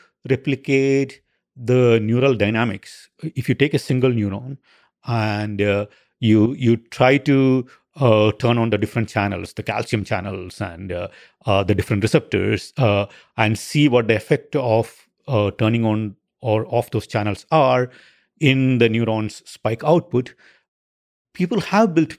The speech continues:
pretty sophisticated models of that. And, and they are, I, I would say, um, you know, in the regime of correct.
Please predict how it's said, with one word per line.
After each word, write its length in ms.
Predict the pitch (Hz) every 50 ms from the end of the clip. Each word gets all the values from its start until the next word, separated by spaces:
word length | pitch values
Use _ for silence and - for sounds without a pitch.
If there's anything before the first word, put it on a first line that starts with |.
| _ -
pretty 180 | - 151 143
sophisticated 600 | 135 - 151 - - 139 - - - 147 139 131
models 420 | 131 120 117 117 113 131 117 - -
of 140 | 110 -
that. 320 | - 113 98 90 - - - _ -
And, 240 | 127 113 113 113 -
and 200 | - 117 110 110 104
they 140 | 117 131 135
are, 380 | - 139 135 139 139 147 139 - - - _ _ _ _ _ -
I, 180 | - 127 131 - -
I 120 | 139 131
would 200 | 120 131 139 120
say, 600 | - - - 143 135 131 131 135 135 135 131 - -
um, 680 | 139 123 117 117 110 107 107 110 107 107 120 120 - _ _ _ _ _ _
you 60 | -
know, 140 | 180 175 160 151
in 200 | - 170 190 202
the 160 | 202 202 165
regime 340 | 156 165 151 139 170 170 156
of 240 | 143 - - _ _
correct. 500 | - 139 127 104 92 - _ - -